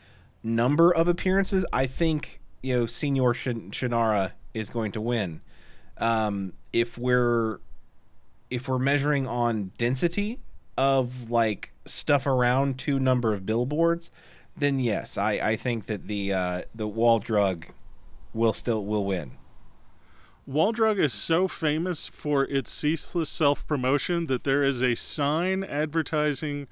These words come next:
Speaker 2: Wall Drug in Amsterdam and several at the North Pole. <laughs>
Speaker 1: Okay, that's, that's impressive.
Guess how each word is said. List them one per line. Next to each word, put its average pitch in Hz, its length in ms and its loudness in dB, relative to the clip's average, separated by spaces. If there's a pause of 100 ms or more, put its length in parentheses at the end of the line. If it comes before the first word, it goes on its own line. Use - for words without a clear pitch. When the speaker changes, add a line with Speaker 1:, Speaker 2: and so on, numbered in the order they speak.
(440)
Speaker 2:
Wall 135 400 2
Drug 123 560 0 (800)
in 131 400 0
Amsterdam 165 800 2
and 127 220 0
several 165 540 2
at 147 80 2
the 143 80 0
North 127 320 -2
Pole. 98 300 -6 (460)
<laughs> - 80 -4 (3500)
Speaker 1:
Okay, 170 580 4
that's, 120 720 4 (400)
that's 127 300 2
impressive. 156 800 0